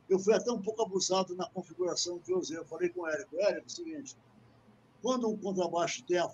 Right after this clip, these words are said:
tem a, a configuração de, de dois captadores P, né, Precision, P, P, e um J, que é de Jazz Bass, esse da, da, da, dos baixos da Fender, né,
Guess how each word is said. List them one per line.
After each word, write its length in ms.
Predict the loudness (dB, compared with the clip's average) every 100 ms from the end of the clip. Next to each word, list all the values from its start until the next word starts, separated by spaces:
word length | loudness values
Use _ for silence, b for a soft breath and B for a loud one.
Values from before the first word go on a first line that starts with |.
| -6
tem 160 | -8 -4
a, 220 | -2 -2
a 220 | -2 -8 -12
configuração 680 | -14 -2 -2 2 2 0
de, 320 | -4 -2 -2 -2 _ -20 _ _ _
de 220 | -6 -6 -8 _ 6
dois 240 | 8 8
captadores 680 | 4 -4 -6 -2 -4 -4 -8 -14 6
P, 200 | 10 10
né, 260 | 8 -2 -4 -6 -2
Precision, 500 | 2 6 4 2 -4 -4
P, 200 | -4 -4 -10 _
P, 220 | 4 4 2 -14 _ -4
e 100 | 2
um 160 | 4 4
J, 380 | 4 4 4 0
que 100 | -8
é 40 |
de 120 | -8
Jazz 400 | -4 -2 0 -2
Bass, 440 | 2 2 2 0 -2 _ _ -20 -20 -20 _ -20 -8
esse 260 | -6 -4 -6
da, 100 | -8
da, 420 | -8 -10 -6 -6
da, 360 | -6 -8 -8 -10 -10
dos 160 | -10
baixos 260 | -6 -8 -8
da 80 | -12
Fender, 340 | -10 -8 -10 -12 -20 -20 -20 -20 -8
né, 160 | -8